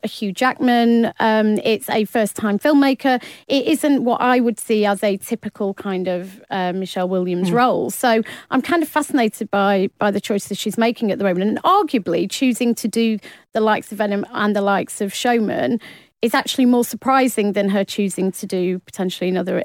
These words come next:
Speaker 2: Yeah,
Speaker 1: indie.
Speaker 2: Manchester by the Sea or
Speaker 1: Quite,
Speaker 2: something again, yeah.
Speaker 1: quite. And I think she just is showing her range. And, and, and as you say, Helen, I really think f-, there must be something in the script. There must be something cr-, from a creative perspective, you'd imagine,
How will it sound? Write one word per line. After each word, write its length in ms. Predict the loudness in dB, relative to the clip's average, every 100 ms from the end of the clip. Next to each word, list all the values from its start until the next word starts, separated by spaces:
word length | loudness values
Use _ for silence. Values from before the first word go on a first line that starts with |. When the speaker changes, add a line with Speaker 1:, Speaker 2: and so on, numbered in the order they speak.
| -2
Speaker 2:
Yeah, 260 | 0 2
Speaker 1:
indie. 240 | 0 0 0
Speaker 2:
Manchester 500 | 0 0 -2 0 -2 -2
by 160 | -2 -2
the 80 | 0
Sea 220 | 2 2
or 40 |
Speaker 1:
Quite, 200 | 4 4
Speaker 2:
something 100 | 2
again, 260 | 0 -2 -2
yeah. 220 | -2 0
Speaker 1:
quite. 160 | 2 2
And 100 | 2
I 40 |
think 160 | 0 -2
she 140 | -2
just 240 | -2 -4 -2
is 180 | -2
showing 460 | 0 2 2 2 0
her 220 | 0 0
range. 580 | 0 0 2 2 0 -2
And, 260 | -2 -2 -2
and, 360 | 0 0 2 0 -4 -12 0
and 100 | 2
as 160 | 2
you 120 | 2 2
say, 180 | 2
Helen, 220 | 0 0 0
I 60 |
really 320 | 0 2 2
think 340 | 0 -4 -4 -10
f-, 180 | -20 -20 -10
there 420 | -10 -8 -6 -2
must 200 | -2 -2
be 80 | -4
something 320 | -6 -4 -4
in 60 | -4
the 80 | -6
script. 360 | -4 -2 0
There 80 | 0
must 180 | 0 0
be 80 | -2
something 520 | 0 -2 0 0 0
cr-, 160 | -4 -10
from 200 | -4 -2
a 120 | 0 -4
creative 680 | -4 0 0 0 -4 -12 -12
perspective, 500 | -6 -6 -4 -6 -4
you'd 140 | -4
imagine, 480 | -2 -2 -2 -4